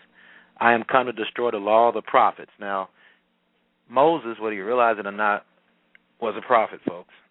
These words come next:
So he stated that he did not come to destroy Moses. Now, are you gonna believe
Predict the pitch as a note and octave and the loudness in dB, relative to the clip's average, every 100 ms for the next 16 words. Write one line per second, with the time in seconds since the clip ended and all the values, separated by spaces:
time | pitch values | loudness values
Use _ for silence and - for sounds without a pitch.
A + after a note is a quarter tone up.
0 | _ _ _ A2+ G2+ G#2 C#3 - C#3 C3+ | _ _ _ -8 -8 -8 -16 -8 -2 0
1 | C3 A2+ G#2 C#3 A2 F#2+ C3 - D#3 F2+ | 0 -4 -4 -6 -8 -2 -2 0 -4 -4
2 | F2 _ _ _ _ _ A2 F#2+ - G#2 | -8 _ _ _ _ _ -14 -12 -10 -6
3 | F#2+ G2+ - C#3 E3+ C3+ - - G2 F#2 | -6 -6 -10 -2 2 2 -2 -16 -12 -10
4 | F2+ B2 C3 A#2 B2 A#2+ G#2 | -10 -10 -12 -10 -8 -8 -10